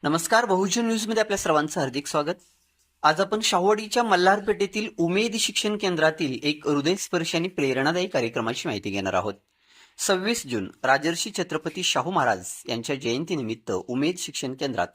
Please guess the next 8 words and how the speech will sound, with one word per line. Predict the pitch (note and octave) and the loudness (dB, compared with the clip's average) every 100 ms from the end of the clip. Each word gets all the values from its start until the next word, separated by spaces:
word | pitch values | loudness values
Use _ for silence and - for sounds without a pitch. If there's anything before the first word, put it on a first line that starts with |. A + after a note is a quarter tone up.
| _ - - - | _ -20 -20 -4
शैक्षणिक | - E3 E3 - G#3+ A3+ | 0 0 0 0 -2 -4
साहित्य | - C#3+ E3+ - G#2+ | -4 -2 -4 -2 0
व | B2 | 0
बेंच | E3 A#2+ D#3+ F3+ | -2 -2 -2 -4
वितरणाचा | B2+ - G#2+ G#2 F3 | -10 -4 -4 -2 -4
कार्यक्रम | - G2+ G2 A#2+ F#3 - _ - | -4 -4 -4 -6 -6 -12 _ -10
मोठ्या | A#2+ B2+ B2+ F#3 | -4 -4 -4 -8
उत्साहात | G#2+ - C3 | -8 -6 -6